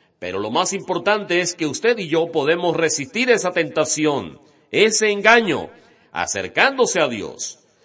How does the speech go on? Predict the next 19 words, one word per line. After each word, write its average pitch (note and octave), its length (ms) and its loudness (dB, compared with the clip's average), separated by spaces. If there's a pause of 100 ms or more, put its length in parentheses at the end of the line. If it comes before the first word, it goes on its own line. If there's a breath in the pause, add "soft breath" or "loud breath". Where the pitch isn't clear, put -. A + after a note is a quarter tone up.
(140 soft breath)
La G#2+ 180 -4
comprensión D#3+ 640 -2
de F#3 80 -2
la F3 140 2
realidad E3 440 2
de F3 120 -6
Satanás D3+ 680 0 (260 soft breath)
le F#2+ 200 -4
dará B2+ 260 0
una F#3 220 2
idea F3 260 2
del D3+ 260 2
mal G3 300 0
del E3 160 0
mundo F3+ 560 0
en E3+ 140 -2
el E3 160 0
que E3 120 0
vive. G#2 680 -4